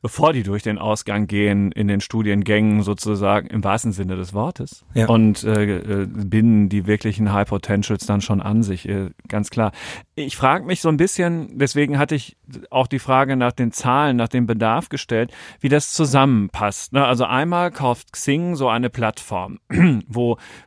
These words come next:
Speaker 1: plötzlich die Welt auf den Kopf gestellt wird des Bewerbens, so wie man sie früher, von früher kannte. Und auf der anderen Seite sch-, hast du halt dieses Stück geschrieben, „Techies, vernetzt euch“, dass man auch so verstehen kann, dass, äh, diese Technologieexperten,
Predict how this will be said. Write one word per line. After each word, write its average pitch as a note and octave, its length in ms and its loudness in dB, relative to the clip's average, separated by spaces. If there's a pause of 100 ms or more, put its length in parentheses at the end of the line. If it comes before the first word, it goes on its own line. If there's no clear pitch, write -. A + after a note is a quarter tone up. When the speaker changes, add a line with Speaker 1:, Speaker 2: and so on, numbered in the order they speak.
(180)
Speaker 1:
plötzlich C3 300 0
die B2 120 0
Welt B2+ 260 4
auf A#2 140 -2
den A#2 160 -2
Kopf C#3+ 280 -2
gestellt B2+ 440 0
wird A#2+ 220 -4
des A2 100 -12
Bewerbens, A#2 560 0
so A2+ 140 -2
wie A2 80 2
man A2+ 180 2
sie G2+ 140 -4
früher, A#2+ 420 0
von G#2+ 180 -4
früher C#3 380 2
kannte. G2+ 500 -8 (680)
Und C3 320 2
auf C3+ 120 2
der C#3+ 200 2
anderen F3+ 340 2
Seite A#2+ 400 4
sch-, C#3 140 -6
hast C3 240 -2
du C#3 80 0
halt B2+ 180 2
dieses B2 320 -2
Stück - 280 -2
geschrieben, B2+ 500 -2
„Techies, C#3 380 -2
vernetzt A#2+ 540 2
euch“, E3 240 2
dass C#3+ 160 -2
man B2+ 160 2
auch A#2+ 140 2
so C3+ 140 -2
verstehen C3 560 0
kann, D#3+ 320 -2 (480)
dass, C3+ 240 2
äh, B2+ 180 -2
diese B2+ 300 2
Technologieexperten, C#3+ 1600 0